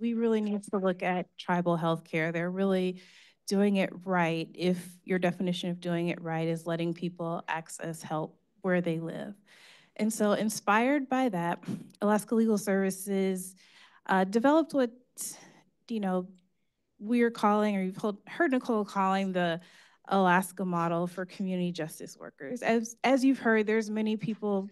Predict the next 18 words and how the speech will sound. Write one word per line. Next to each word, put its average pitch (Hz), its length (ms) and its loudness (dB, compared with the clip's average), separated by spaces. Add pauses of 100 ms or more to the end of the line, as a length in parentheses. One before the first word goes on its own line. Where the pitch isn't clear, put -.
(140)
providing 190 440 2
justice 190 400 -2
work 190 240 -2
in 185 100 -4
their 190 140 -6
different 220 400 -2
communities, 180 680 -2 (480)
but 202 120 0
since 277 220 2
the 247 100 2
program 226 840 2
in 226 120 0
Alaska 196 760 0 (120)
was 190 220 -18 (220)
inspired 226 600 0
by 180 140 -2
the 180 80 -2
healthcare, 180 720 -4